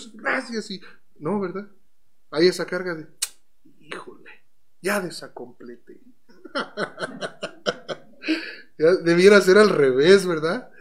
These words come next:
Este, la alegría, eh, pero eso sí, ¿verdad? Cuando tú te vas a comprar algo, hombre, con alegría, ¿verdad? ¿O a poco te vas a comprar algo y dices, "Ay, me voy a comprar esto, ay, ay, otra vez,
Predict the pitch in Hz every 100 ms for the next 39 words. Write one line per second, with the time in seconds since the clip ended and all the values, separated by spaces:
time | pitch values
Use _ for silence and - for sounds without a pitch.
0 | - - - 123 - - 131 123 120 -
1 | - - - - 123 131 143 170 180 139
2 | 143 139 143 151 147 175 190 - 208 208
3 | 180 202 196 165 151 143 - - - 175
4 | 190 185 190 165 151 175 180 190 202 262
5 | - - 247 196 165 143 139 135 139 147
6 | 135 151 247 262 190 165 202 - - -
7 | 202 202 214 190 202 214 196 175 196 202
8 | 208 202 202 208 - - - 233 294 285
9 | 269 285 285 226 240 247 254 254 240 208
10 | - 175 202 247 214 - - 214 233 226
11 | 226 202 165 180 190